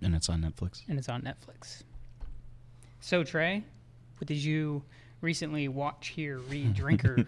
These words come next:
Speaker 2: eat?
Speaker 1: Or even play.
Speaker 2: Or even play
Speaker 1: Right,
Speaker 2: now.
Speaker 1: we
Speaker 2: We're
Speaker 1: have
Speaker 2: gonna
Speaker 1: a,
Speaker 2: add
Speaker 1: we
Speaker 2: that
Speaker 1: have
Speaker 2: to
Speaker 1: a
Speaker 2: the
Speaker 1: new
Speaker 2: list.
Speaker 1: verb we have to add. Um, well, yours sounded like a very well done artistic film.
Speaker 2: Yeah.
Speaker 1: I am going to recommend the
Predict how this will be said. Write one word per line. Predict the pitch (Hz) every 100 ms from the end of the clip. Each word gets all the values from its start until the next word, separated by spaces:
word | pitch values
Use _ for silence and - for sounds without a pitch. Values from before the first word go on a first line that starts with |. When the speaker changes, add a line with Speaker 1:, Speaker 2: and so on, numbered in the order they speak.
| -
Speaker 2:
eat? | - 190 - -
Speaker 1:
Or | 101 95
even | 98 101 101
play. | 87 113 143 196 147
Speaker 2:
Or | 147
even | 147 151
play | - 185 240
Speaker 1:
Right, |
Speaker 2:
now. | 95 95
Speaker 1:
we | 98
Speaker 2:
We're |
Speaker 1:
have | 98
Speaker 2:
gonna | 101
Speaker 1:
a, | 101
Speaker 2:
add |
Speaker 1:
we | 87
Speaker 2:
that |
Speaker 1:
have | 101
Speaker 2:
to | 98
Speaker 1:
a |
Speaker 2:
the | 98
Speaker 1:
new | 101 110
Speaker 2:
list. | 110
Speaker 1:
verb | 117 151
we | 127 90
have | 90
to | -
add. | 87 87 90 - - - - -
Um, | 92 95 92 90 -
well, | - 101 101 95 -
yours | 98 123 135
sounded | - 104 92 87
like | 87 85 - - -
a | -
very | 87 90 87 87
well | 85 85 82 -
done | 90 85 82 82 - - - -
artistic | 90 85 - 95 - - 80
film. | - 80 80 69 90 - -
Speaker 2:
Yeah. | 180 135
Speaker 1:
I | 95
am | 104 110
going | 95 90
to | 87
recommend | 87 85 87 85 82 85 92 - -
the | 87 85 85 92 90